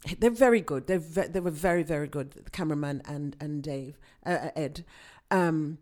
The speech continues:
so then when we went out on road now, starting to film and people were walking past, you know, I guess I felt a little bit nervous and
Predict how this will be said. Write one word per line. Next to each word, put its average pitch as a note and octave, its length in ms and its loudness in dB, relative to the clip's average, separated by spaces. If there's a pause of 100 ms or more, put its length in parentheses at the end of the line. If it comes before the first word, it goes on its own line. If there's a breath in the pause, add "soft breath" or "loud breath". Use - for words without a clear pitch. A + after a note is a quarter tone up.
(180)
so - 160 -2
then G3 140 6
when G3 100 6
we G3 60 2
went F#3 200 6
out F3 220 0
on E3 180 0
road A3 240 8
now, D3+ 160 0
starting D3 360 -6
to - 120 -12
film F#3+ 240 0
and D#3+ 100 0
people - 280 -8
were D3+ 80 -6
walking D3 420 -6
past, E3 560 -8 (400 soft breath)
you C#3 80 -8
know, C3 340 -4
I - 60 -10
guess G#3 240 -6
I G3+ 60 -6
felt F#3 260 -2
a G3 40 -6
little F3 200 -6
bit - 180 -8
nervous D#3+ 600 -2
and D#3 180 -6